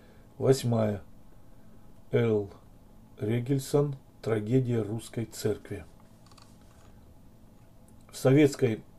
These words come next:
Литве осквернение сатанистами католических церквей произошли в тысяча девятьсот семидесятых годах в поселках Упына, Дотнува,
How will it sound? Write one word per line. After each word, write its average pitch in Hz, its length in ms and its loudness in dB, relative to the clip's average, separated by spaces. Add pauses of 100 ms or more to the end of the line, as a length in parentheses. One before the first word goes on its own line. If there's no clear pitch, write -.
Литве 123 560 4 (600)
осквернение 123 800 2
сатанистами 117 760 -2
католических - 760 -6
церквей 135 540 0 (400)
произошли 113 560 0
в 135 80 -6
тысяча 135 500 -4
девятьсот 120 460 -4
семидесятых 120 720 0
годах 117 400 2 (280)
в - 80 -20
поселках 123 600 2 (460)
Упына, 117 640 -2 (880)
Дотнува, 110 920 4